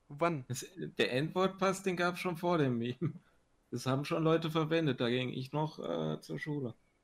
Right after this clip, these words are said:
Speaker 1: Ja, das heißt jetzt nichts, aber wann?
Speaker 2: Ja, doch, eigentlich schon.
Speaker 1: Ja, wann? Wann? Äh, Zeitrahmen.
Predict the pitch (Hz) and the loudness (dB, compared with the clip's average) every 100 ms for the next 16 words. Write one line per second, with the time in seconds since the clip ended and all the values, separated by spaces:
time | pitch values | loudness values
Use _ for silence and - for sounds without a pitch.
0 | _ _ _ _ _ _ _ _ _ _ | _ _ _ _ _ _ _ _ _ _
1 | _ _ 170 147 139 139 139 139 - _ | _ _ -10 -6 -6 -6 -10 -14 -20 _
2 | - 147 143 147 135 160 165 - - 147 | -10 -8 -6 -8 -6 -4 -4 -8 -10 -4
3 | 143 139 143 - _ _ _ _ _ _ | -2 -2 -2 -8 _ _ _ _ _ _
4 | _ _ _ _ _ _ _ _ _ _ | _ _ _ _ _ _ _ _ _ _
5 | 147 160 202 202 110 113 107 110 110 170 | -6 -2 -2 -2 -2 -2 -4 -6 -6 -2
6 | 170 170 208 165 135 139 147 196 139 - | 0 2 2 0 -4 -8 -4 -4 -4 -10
7 | 131 139 - - 190 185 135 127 127 | -14 -14 -18 -6 -4 -2 -4 -4 -6